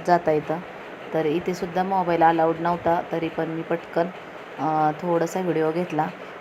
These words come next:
आणि लगेच मोबाईल बंद केला. तर बघू शकता या ठिकाणी एकदम घाईगडबडीत असा व्हिडिओ काढण्यात आलेला आहे, कारण या ठिकाणी मोबाईल अलाउडच नाही अजिबात.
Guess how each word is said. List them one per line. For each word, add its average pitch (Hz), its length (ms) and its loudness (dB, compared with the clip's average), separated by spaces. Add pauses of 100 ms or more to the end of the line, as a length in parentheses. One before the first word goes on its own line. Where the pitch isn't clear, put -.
(100)
आणि 156 240 -4
लगेच 175 300 -2
मोबाईल 160 400 0
बंद 170 220 0
केला. 170 340 0 (580)
तर 160 140 -4
बघू 160 220 -6
शकता 170 320 -4
या 165 120 0
ठिकाणी 156 380 -6 (500)
एकदम 175 300 -4
घाईगडबडीत 165 680 -2
असा 170 180 -4
व्हिडिओ 165 280 0
काढण्यात 156 440 0
आलेला 160 320 4
आहे, 165 200 2
कारण 156 320 4
या 160 120 2
ठिकाणी 156 400 -2
मोबाईल 156 380 0
अलाउडच 156 520 0
नाही 175 260 -4
अजिबात. 147 300 -2